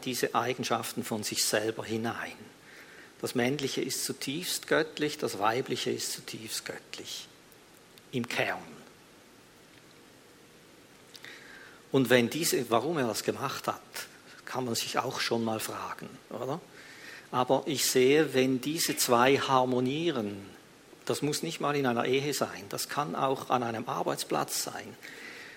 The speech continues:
wenn man lernt, Wertschätzung dem anderen Geschlecht entgegenzubringen,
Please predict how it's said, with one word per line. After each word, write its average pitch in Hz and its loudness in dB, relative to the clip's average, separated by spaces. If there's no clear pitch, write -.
wenn 143 4
man 135 2
lernt, 131 4
Wertschätzung 139 4
dem 120 2
anderen 123 2
Geschlecht 120 0
entgegenzubringen, 113 -2